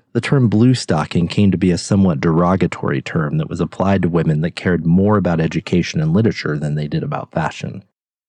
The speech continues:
You might remember Missus Gibson referring to Molly as a blue stocking in Wives and Daughters, and Molly being quite embarrassed by this. This puts Elizabeth's response of deserving, quote, "neither such praise nor such censure"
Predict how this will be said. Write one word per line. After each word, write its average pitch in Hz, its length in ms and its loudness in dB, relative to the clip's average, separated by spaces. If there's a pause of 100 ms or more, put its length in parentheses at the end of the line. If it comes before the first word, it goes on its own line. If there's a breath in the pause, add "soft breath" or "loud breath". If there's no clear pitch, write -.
(120)
You 110 120 4
might 127 120 4
remember 104 440 6
Missus 85 380 0
Gibson 87 500 0
referring 80 460 0
to - 120 -8
Molly 87 420 2
as 73 120 -2
a 78 60 0
blue 78 200 -2
stocking 76 520 -4
in 78 140 0
Wives 78 340 -2
and 76 120 -2
Daughters, 78 460 0 (300 loud breath)
and 87 120 0
Molly 87 300 4
being 76 240 0
quite 76 220 -4
embarrassed 73 420 -2
by - 140 -6
this. - 320 -12 (640)
This 139 240 2
puts - 260 -2
Elizabeth's 87 540 0
response 85 540 0
of 78 120 -2
deserving, 80 480 0
quote, - 420 -2
"neither 90 360 2
such - 320 -4
praise 87 400 0
nor 80 180 2
such - 240 -8
censure" - 640 0